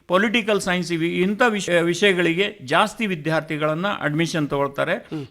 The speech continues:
Speaker 1: ಮತ್ತು ಎಂ ಬಿ ಎನಲ್ಲಿನೂ ಕೆಲವೊಂದು ವಿದ್ಯಾರ್ಥಿಗಳು ಈ ಪ್ರಾದೇಶಿಕ ಕೇಂದ್ರಗಳಿಂದ ಅಡ್ಮಿಷನ್ ತಗೊಂಡಿದ್ದಾರೆ.
Speaker 2: ಹ್ಮ್.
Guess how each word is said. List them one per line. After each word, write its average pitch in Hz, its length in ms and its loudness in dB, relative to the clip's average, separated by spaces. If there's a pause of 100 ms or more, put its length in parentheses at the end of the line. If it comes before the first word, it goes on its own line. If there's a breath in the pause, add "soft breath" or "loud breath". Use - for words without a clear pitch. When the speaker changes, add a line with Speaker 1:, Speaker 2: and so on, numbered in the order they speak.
Speaker 1:
ಮತ್ತು 190 240 -4
ಎಂ 170 260 0
ಬಿ 240 80 2
ಎನಲ್ಲಿನೂ 240 540 4
ಕೆಲವೊಂದು 226 460 2
ವಿದ್ಯಾರ್ಥಿಗಳು 202 680 2
ಈ 196 360 -2
ಪ್ರಾದೇಶಿಕ 180 720 2
ಕೇಂದ್ರಗಳಿಂದ 170 1040 -2
ಅಡ್ಮಿಷನ್ 147 640 0
ತಗೊಂಡಿದ್ದಾರೆ. 120 500 0
Speaker 2:
ಹ್ಮ್. 139 360 -8